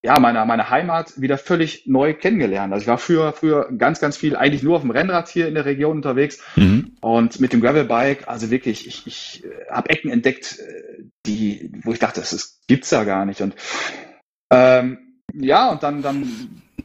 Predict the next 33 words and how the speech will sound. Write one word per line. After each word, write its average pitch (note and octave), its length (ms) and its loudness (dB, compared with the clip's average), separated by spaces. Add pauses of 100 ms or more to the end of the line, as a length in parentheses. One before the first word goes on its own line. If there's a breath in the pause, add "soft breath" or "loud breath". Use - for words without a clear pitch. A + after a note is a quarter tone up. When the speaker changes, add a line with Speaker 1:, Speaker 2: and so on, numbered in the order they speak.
(520)
Speaker 1:
hat D#3+ 200 -4
sich E3 120 -4
das D#3 180 2
so D#3 100 0
die C#3+ 80 -2
Jahre D3 240 -2
entwickelt, F#3 540 0
immer, D#3+ 220 0
immer C#3+ 160 0
aktiver F3+ 460 -2
auch D3+ 200 -2
gewesen. D#3+ 560 0
Und B2+ 160 -6
irgendwann D3 480 0
hab C#3 140 -4
ich C#3+ 60 4
auch C3 100 0
mit A#2+ 180 -2
Thomas E3+ 420 2
damals, C#3+ 680 -4
da A#2 100 -4
haben B2+ 100 -2
wir C3 80 0
noch B2+ 100 0
nicht C3 160 -2
zusammengearbeitet, B2+ 840 0
auch, A#2 320 -2
auch - 140 -16
gesagt, - 240 -12
"Mensch, - 220 -6
eigentlich A#2+ 480 0
müsste - 300 -2
doch - 200 -6